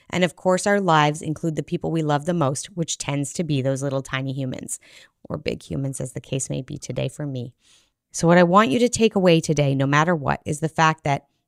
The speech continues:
you can be a mom who's fantastic. And anybody who's listening to this podcast today and is questioning, "Am I? Am I doing a good job?" Hell yes, you are.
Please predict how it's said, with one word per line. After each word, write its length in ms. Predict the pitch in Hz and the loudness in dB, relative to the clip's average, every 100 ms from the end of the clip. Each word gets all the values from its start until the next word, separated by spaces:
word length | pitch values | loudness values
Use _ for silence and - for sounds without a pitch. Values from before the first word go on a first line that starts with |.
| _ | _
you 200 | - 143 | -6 -2
can 140 | 160 202 | 2 2
be 160 | 202 | 4
a 40 | 226 | 4
mom 400 | 202 135 131 135 _ _ _ _ | 6 4 2 -4 _ _ _ _
who's 200 | 180 175 | -4 -2
fantastic. 840 | - 139 - - - - - - - _ _ _ _ - | -2 -2 -2 -4 -4 -4 -10 -14 -20 _ _ _ _ 0
And 100 | 151 | 4
anybody 500 | 160 196 156 143 135 | 4 4 2 0 -2
who's 200 | 156 143 | -4 0
listening 380 | 156 - 156 | 0 0 -2
to 100 | 143 | 0
this 180 | 147 160 | 0 -2
podcast 600 | - - 151 151 160 160 | -2 2 2 2 0 0
today 480 | - 151 139 135 165 _ - - | 0 2 2 2 -4 _ -20 -6
and 140 | - 165 | 2 4
is 120 | 156 | 2
questioning, 680 | - 190 180 160 143 135 143 151 | 2 2 2 0 0 -2 -4 0
"Am 180 | 151 170 | 2 4
I? 220 | 220 262 _ _ _ | 0 -2 _ _ _
Am 120 | 160 | -2
I 80 | 143 | 0
doing 320 | 135 143 170 | 2 2 2
a 80 | 175 | 2
good 180 | 175 180 | 0 0
job?" 380 | 180 175 202 214 _ _ _ _ | 2 2 2 -2 _ _ _ _
Hell 220 | _ 160 160 | _ 2 4
yes, 300 | 151 156 - | 4 4 2
you 160 | 135 | 2
are. 220 | 135 135 | 2 0